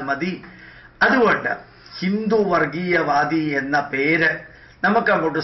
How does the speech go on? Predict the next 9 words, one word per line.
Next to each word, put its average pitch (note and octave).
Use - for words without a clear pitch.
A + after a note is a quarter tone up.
സ്വയം E3+
സ്വീകരിക്കാം. C#3+
ഞാൻ E3
ഹിന്ദു C#3
വർഗീയവാദിയാണ്. A#2+
കർമ്മയോഗിയായ, A3+
ജ്ഞാനയോഗിയായ, D#3+
സാധിച്ചില്ലെങ്കിൽ G3
കർമ്മമണ്ഡലത്തിലുള്ള D#3+